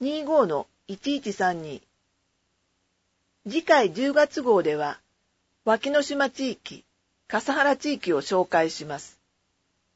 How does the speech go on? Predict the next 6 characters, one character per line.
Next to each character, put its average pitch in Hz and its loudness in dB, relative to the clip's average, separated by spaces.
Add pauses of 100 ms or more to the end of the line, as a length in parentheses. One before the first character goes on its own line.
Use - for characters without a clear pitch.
(1600)
社 220 4
会 302 6
福 294 -6
祉 - -8
法 262 6
人、 156 -8